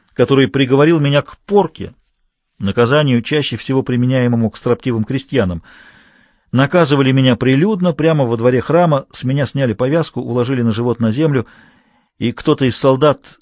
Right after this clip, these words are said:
выбранный из толпы наугад, отпустил мне двадцать ударов палкой. Мой случайный палач не был жесток и старался не бить слишком сильно, думая, наверное, о том, что, окажись он на моём месте,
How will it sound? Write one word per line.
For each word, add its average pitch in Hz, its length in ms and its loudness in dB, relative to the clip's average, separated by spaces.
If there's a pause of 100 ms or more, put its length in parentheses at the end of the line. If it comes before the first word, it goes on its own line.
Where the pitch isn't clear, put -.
(140)
выбранный 104 420 -2
из 95 100 -6
толпы 120 300 0
наугад, 127 480 0
отпустил 131 500 -4
мне 131 160 0
двадцать 120 460 -2
ударов 123 340 -2
палкой. 92 460 -6 (720)
Мой 131 160 -8
случайный 147 420 -4
палач 147 300 -2
не 190 120 -2
был 127 140 -4
жесток 98 420 -8 (680)
и 95 60 -4
старался 123 420 0
не 135 100 2
бить 185 180 -2
слишком 117 320 -4
сильно, 92 380 -6
думая, 127 320 -8
наверное, 127 380 -2
о 113 40 -2
том, 139 200 -2
что, 123 240 -6
окажись 117 460 -4
он 151 160 0
на 147 60 -2
моём 147 260 0
месте, 147 360 -4